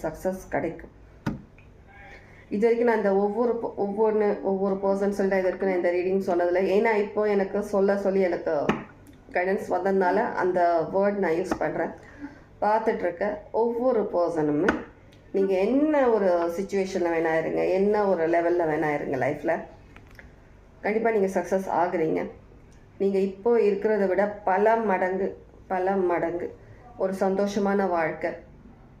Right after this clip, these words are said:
ஒரு சந்தோஷமான ஒரு லைஃப் ஸ்டைல், லக்ஸூரியஸ் கேக்குது, லக்ஸூரியஸ் லைஃப்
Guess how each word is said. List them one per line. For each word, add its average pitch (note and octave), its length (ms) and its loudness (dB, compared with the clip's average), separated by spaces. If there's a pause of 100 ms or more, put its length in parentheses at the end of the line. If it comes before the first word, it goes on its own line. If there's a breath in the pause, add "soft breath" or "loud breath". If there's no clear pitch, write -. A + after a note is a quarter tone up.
(180)
ஒரு F3 160 -8
சந்தோஷமான F#3+ 640 0
ஒரு F3+ 140 0
லைஃப் D#3+ 260 0 (140)
ஸ்டைல், D#3 260 -2 (600 loud breath)
லக்ஸூரியஸ் F#3+ 720 -2
கேக்குது, D#3 320 -4
லக்ஸூரியஸ் F#3+ 640 -2
லைஃப் C#3+ 240 -2